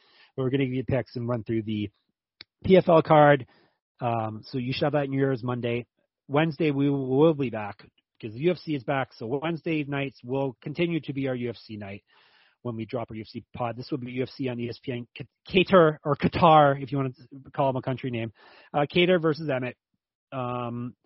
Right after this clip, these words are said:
so we'll drop that in your ears on Wednesday. We'll see how much we, we get covered on Wednesday. If, you know, if we have more we wanna tell you, it's a pretty big fight card. So, um, we may just have to have another bonus pod come out maybe on the Friday with, uh, maybe some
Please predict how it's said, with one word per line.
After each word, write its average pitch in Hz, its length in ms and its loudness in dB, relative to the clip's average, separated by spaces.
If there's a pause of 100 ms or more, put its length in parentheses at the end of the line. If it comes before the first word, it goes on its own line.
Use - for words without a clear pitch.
(300)
so 131 220 -4
we'll 139 260 0
drop 160 260 0
that 175 100 -2
in 151 100 -6
your 147 100 -2
ears 143 300 -2
on 131 340 -6
Wednesday. 175 460 0
We'll 135 200 -4
see 160 160 -6
how 143 120 -6
much 143 220 -4
we, 123 140 -6 (160)
we 113 300 -8 (360)
get 117 120 -12
covered 143 280 -4
on 135 80 -4
Wednesday. 131 520 -6
If, 117 80 -8 (220)
you 139 100 -6
know, 135 220 -6
if 120 260 -10
we 127 100 -4
have 135 140 -2
more 127 180 0
we 147 120 -4
wanna 147 180 -2
tell 143 200 -6
you, 117 260 -4
it's 131 260 -8
a 143 40 -16
pretty 196 220 -6
big 147 280 -8
fight 135 220 -6
card. 98 220 -14
So, 101 240 -12 (560)
um, 117 440 -8
we 120 120 -8
may 120 200 -4
just 143 160 -8 (100)
have 113 220 -12
to 127 80 -10
have 123 140 -2
another 135 380 0
bonus 139 380 0
pod 156 240 2
come 156 140 -6
out 156 120 -2
maybe 151 200 0
on 156 80 0
the 147 80 -4
Friday 160 380 0
with, 110 200 -6 (160)
uh, 113 340 -4
maybe 110 300 -8
some 107 480 -10